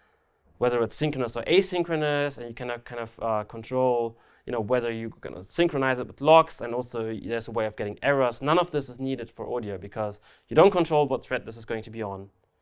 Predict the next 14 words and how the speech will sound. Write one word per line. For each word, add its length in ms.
Um, 720
you're 380
not 280
going 200
to 120
want 220
to 240
use 240
any 160
locks 260
or 60
mutexes 520
or 140
any 380